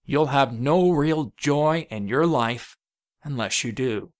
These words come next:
And why not decide today to live your life to the glory of God? Follow the Lord with your whole heart,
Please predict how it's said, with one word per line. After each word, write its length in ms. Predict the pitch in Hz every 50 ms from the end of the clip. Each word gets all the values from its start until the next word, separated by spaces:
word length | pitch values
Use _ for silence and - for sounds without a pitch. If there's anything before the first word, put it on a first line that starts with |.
| _ _ _ _ _ _ _ _ - -
And 140 | 127 120
why 220 | 127 165 214 247 262
not 260 | 240 233 220 208 -
decide 540 | 190 160 - - - 135 135 139 151 151 -
today 540 | 156 147 - 127 117 107 101 98 107 120 123 -
to 120 | - - 147
live 340 | 135 131 156 180 202 180
your 240 | 139 135 151 170 165
life 380 | 143 135 127 139 160 170 143 -
to 140 | - 131 110
the 100 | 117 113
glory 540 | 101 92 117 113 117 127 131 139 139 139
of 120 | 147 120 101
God? 460 | - 131 117 113 110 107 101 101 - _ _ _ _ _ _
Follow 380 | - - 175 175 180 180 180 175
the 80 | 170 160
Lord 400 | 151 147 147 147 147 143 113 135
with 180 | 131 131 -
your 140 | 135 131 131
whole 320 | - 135 143 143 135 139
heart, 480 | 123 127 135 131 117 95 - - -